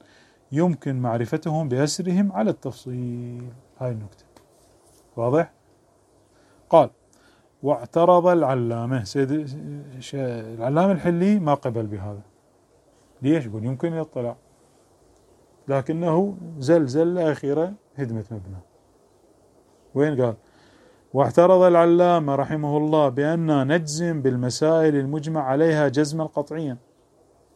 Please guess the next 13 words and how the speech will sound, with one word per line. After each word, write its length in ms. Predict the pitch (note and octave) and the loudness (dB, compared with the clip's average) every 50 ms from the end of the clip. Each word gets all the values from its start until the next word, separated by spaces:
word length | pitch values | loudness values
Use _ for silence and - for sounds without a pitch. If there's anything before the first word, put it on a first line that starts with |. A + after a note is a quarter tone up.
| _ _ _ _ _ _ _ _ _ _ _ _ _ | _ _ _ _ _ _ _ _ _ _ _ _ _
شلون 240 | - - D3+ D3+ D3 | -10 -8 -6 -6 -4
تجزم 380 | - D3 B2+ A2+ A2+ A#2 A#2 | -2 -4 -2 -2 -4 -4 -4
عليها؟ 240 | A2 A2 G#2+ G2+ G2 G2 _ _ _ _ _ _ _ _ _ _ _ _ _ _ _ _ _ _ _ _ _ _ _ _ _ - | -6 -6 -8 -10 -12 -16 _ _ _ _ _ _ _ _ _ _ _ _ _ _ _ _ _ _ _ _ _ _ _ _ _ -12
أكو 200 | B2+ - - C3 | -12 -10 -6 -6
مسائل 560 | A#2+ A#2 A2+ - C#3 D3 D#3+ E3+ F#3 F#3+ G3+ | -4 -4 -2 0 2 4 4 4 2 0 0
أجمع 420 | G3 D#3+ C#3+ D3+ C#3 B2+ A#2 A#2 A2+ | -2 -2 -2 -2 -4 -2 -2 -4 -4
عليها، 340 | A2 A2 A2+ G#2+ G2+ G2+ - _ _ - | -4 -4 -6 -8 -10 -12 -20 _ _ -10
أجمع 280 | C#3+ C#3+ A#2+ B2 A#2 A2+ | -10 -8 -8 -8 -10 -10
عليها 140 | A2 A2 G#2+ | -10 -10 -10
العلم. 220 | G#2 G#2 G#2 G#2 A#2 _ _ _ _ _ _ _ _ _ _ _ _ _ _ _ - | -12 -14 -16 -20 -20 _ _ _ _ _ _ _ _ _ _ _ _ _ _ _ -10
زين، 240 | A2+ G#2 A2 G#2 F#2 - _ _ _ _ _ _ _ - | -6 -4 -4 -6 -6 -10 _ _ _ _ _ _ _ -4
جزما 360 | A#2+ C3 D3+ C#3+ D3+ E3+ E3 | 2 2 2 2 2 0 -2
قطعيا، 600 | D#3+ D3 - D#3 D#3 - D#3+ D#3+ E3 D3 B2+ A2+ | 0 2 2 2 2 2 -2 -2 0 0 -2 -4